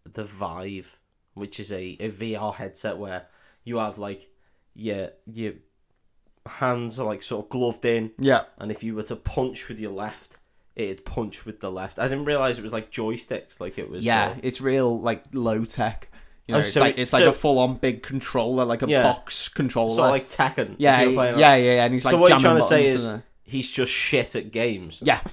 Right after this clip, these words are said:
Speaker 2: yeah,
Speaker 1: <laughs> Okay.
Speaker 2: essentially, yeah, yeah. The problem, and this will come up throughout, is that Charlie knows boxing.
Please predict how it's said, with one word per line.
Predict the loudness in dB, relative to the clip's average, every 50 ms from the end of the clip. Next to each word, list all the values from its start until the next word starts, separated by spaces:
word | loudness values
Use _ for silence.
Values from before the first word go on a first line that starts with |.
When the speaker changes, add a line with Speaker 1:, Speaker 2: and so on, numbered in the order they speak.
| -14 -12 -2
Speaker 2:
yeah, | 4 6 8 8
Speaker 1:
<laughs> | 6
Okay. | 6 4
Speaker 2:
essentially, | 4 6 6 4 4 2 -2 -6 -6 -6
yeah, | -4 -4 -4 -2 -2
yeah. | -2 -4 -4 -6 -10 -14 -20 -20 _ _ -20 -20 -20 -20 -20 -20 -20 -20 -14 -8 -8
The | -6
problem, | -2 0 0 0 0 0 -2 -4 -2 -2
and | -2 -2 -2 -4 -8 -8 _
this | -6 -6 -6 -4
will | -4 -4 -4
come | -2 -2 -2 0
up | 0 -2 0
throughout, | 0 0 2 4 4 4 2 0 -4 -6
is | -6 -6 -4 -2
that | -2 -4 -4 -4
Charlie | -2 0 2 2 4 2 0 -2
knows | -2 -2 -2 -2 -2 -4
boxing. | -4 -4 -4 -4 -4 -6 -8 -4 -4 -4 -4